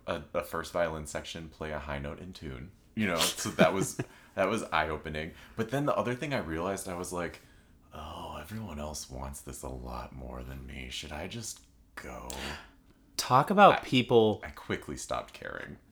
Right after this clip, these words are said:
Speaker 2: Talk about people with a solid fucking, like, ten-year plan from the time they were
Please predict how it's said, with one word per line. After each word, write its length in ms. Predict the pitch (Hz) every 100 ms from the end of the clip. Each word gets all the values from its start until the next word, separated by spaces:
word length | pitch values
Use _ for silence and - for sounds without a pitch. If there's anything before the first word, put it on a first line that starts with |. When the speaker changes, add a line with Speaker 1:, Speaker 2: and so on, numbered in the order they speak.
| -
Speaker 2:
Talk 220 | 143 139
about 260 | 160 165
people 500 | - 120 - 110 101 101
with 200 | 104 - -
a 100 | 98
solid 1160 | - - - - - 113 107 110 107 104 98 101 - - - - -
fucking, 460 | 113 107 110 107 104
like, 260 | 92 87 - - -
ten-year 580 | - 104 117 117 113 104
plan 640 | - 117 101 92 92 90 - - - -
from 200 | - 120
the 80 | 104
time 400 | 98 123 110 107
they 120 | 98
were 200 | 87 78